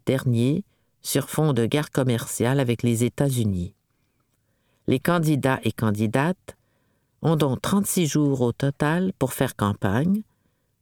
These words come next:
le minimum prévu par la loi électorale du Canada. Parmi les électeurs et électrices, de nombreux et nombreuses francophones se rendront aux urnes. Notre vote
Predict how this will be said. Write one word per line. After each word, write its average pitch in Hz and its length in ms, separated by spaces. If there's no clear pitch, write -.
le 120 200
minimum 139 560
prévu 113 500
par 113 240
la 104 140
loi 131 320
électorale 143 640
du 143 140
Canada. 98 600
Parmi 180 340
les 139 260
électeurs 143 580
et 101 220
électrices, - 760
de 131 140
nombreux 160 540
et 110 120
nombreuses 143 500
francophones 110 760
se - 160
rendront 120 580
aux 117 140
urnes. - 560
Notre 160 380
vote 117 640